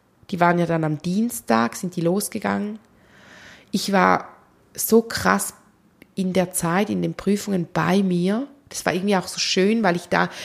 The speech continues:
mich so auf die Prüfungen konzentrieren musste,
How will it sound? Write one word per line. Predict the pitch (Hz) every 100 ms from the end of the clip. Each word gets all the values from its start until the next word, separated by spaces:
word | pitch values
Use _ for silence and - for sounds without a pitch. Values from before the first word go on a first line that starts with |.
| -
mich | 190 -
so | 226 226
auf | 220 220
die | 208
Prüfungen | - 240 254 - 196 185
konzentrieren | 190 196 196 190 208 202 202
musste, | 196 208 - 214 247